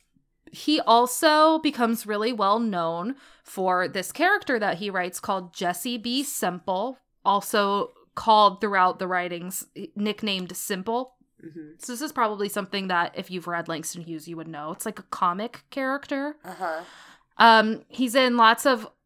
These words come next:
Speaker 1: this character's in lots of columns that he writes in the Chicago Defender and the New York Post. Later, this character appears in a book and on, in one of his plays.
Speaker 2: Mm-hmm.
Speaker 1: Um, so becomes, like, a really popular, long-standing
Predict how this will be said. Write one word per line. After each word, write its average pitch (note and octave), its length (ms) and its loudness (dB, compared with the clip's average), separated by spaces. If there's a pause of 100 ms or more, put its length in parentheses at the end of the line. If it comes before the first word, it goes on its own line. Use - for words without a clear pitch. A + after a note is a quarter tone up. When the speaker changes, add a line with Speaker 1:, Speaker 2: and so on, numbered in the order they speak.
(160)
Speaker 1:
this B3 220 -2
character's C#4+ 400 2
in B3+ 160 2
lots A3+ 240 2
of G#3 100 -4
columns G#3 680 2
that A#3+ 220 4
he C4 140 -6
writes C4 440 -4
in G#3 220 -4
the G3+ 40 -4
Chicago F3+ 500 -6
Defender C#4+ 460 -2
and F#3+ 160 -2
the F3+ 60 -6
New F3 100 -8
York E3 300 -10
Post. C#4 500 -2 (600)
Later, A3 480 4
this G#3 180 -6
character G3+ 380 -2
appears E3+ 360 -6
in D#3+ 80 -6
a D#3 60 -6
book E4 540 4 (520)
and A#3+ 520 6 (100)
on, A3 340 4
in G#3 200 -2
one G3+ 160 0
of F#3+ 80 -2
his F#3+ 240 -6
plays. G3 680 -8 (400)
Speaker 2:
Mm-hmm. F3+ 260 -16
Speaker 1:
Um, G#3 260 6
so - 140 -10
becomes, D4 300 4
like, D#4+ 140 4
a B3+ 60 4
really G3 300 0
popular, F3+ 560 0
long-standing D#3+ 920 -6